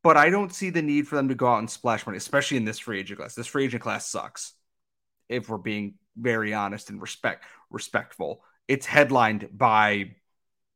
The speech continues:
Michael Bunting. So, you know,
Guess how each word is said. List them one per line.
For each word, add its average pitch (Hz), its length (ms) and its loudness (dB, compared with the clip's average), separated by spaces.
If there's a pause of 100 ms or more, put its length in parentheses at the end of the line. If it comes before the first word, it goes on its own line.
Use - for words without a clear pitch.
(260)
Michael 120 300 -2
Bunting. 98 540 -8 (140)
So, 87 480 -8
you 107 180 -6
know, 95 300 -8